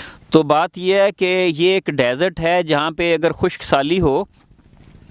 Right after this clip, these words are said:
तो बकरियों और गाय, भैं-, गाय और ऊँटों के लिए कुछ नहीं मिलता, तो इन परिंदों बेचारों ने क्या खाना है? तो जो पालतू जानवर है, जिनको इंसान फीड भी करवा सकता है, अ,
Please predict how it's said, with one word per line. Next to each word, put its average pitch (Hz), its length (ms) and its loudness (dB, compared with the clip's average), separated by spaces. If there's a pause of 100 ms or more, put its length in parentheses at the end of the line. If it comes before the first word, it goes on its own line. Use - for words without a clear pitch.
(480)
तो 165 280 6
बकरियों 175 880 2
और 156 240 2
गाय, 143 320 2
भैं-, 160 320 -2
गाय 165 440 4
और 156 240 4
ऊँटों 156 320 0
के - 120 0
लिए 175 180 4
कुछ 175 240 0
नहीं 170 140 0
मिलता, 160 380 2
तो 160 340 2
इन 160 200 0
परिंदों 147 380 2
बेचारों 131 320 0
ने 131 80 0
क्या 127 200 0
खाना 117 280 -4
है? 147 80 -2 (600)
तो 156 380 6
जो 156 160 2
पालतू 151 420 0
जानवर 160 380 0
है, 185 120 0
जिनको 160 320 -2
इंसान 151 440 0
फीड 180 300 0
भी 180 100 4
करवा 135 320 2
सकता 147 280 -2
है, 175 120 2
अ, 147 760 2